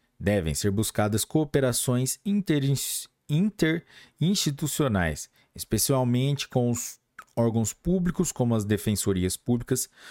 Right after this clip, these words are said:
os serviços de política e de assistência social e da sociedade civil que atuam com essa temática. Parágrafo segundo. A operacionalização de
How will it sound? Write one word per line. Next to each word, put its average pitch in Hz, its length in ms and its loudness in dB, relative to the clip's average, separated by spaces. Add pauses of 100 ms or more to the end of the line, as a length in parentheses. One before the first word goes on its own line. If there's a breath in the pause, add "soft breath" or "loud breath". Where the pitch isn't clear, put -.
(160 loud breath)
os 101 120 -2
serviços 139 320 2
de 156 100 0
política 139 600 0
e 104 60 2
de 101 160 2
assistência 120 540 0
social 92 540 0 (220 soft breath)
e - 40 -12
da 107 100 2
sociedade 135 540 0
civil 123 400 2
que 113 120 0
atuam 123 440 0
com 107 260 0
essa 117 300 0
temática. 82 720 -2 (960 loud breath)
Parágrafo 107 380 2
segundo. 107 480 0 (580 loud breath)
A 98 200 0 (100)
operacionalização 113 1400 2
de 98 240 0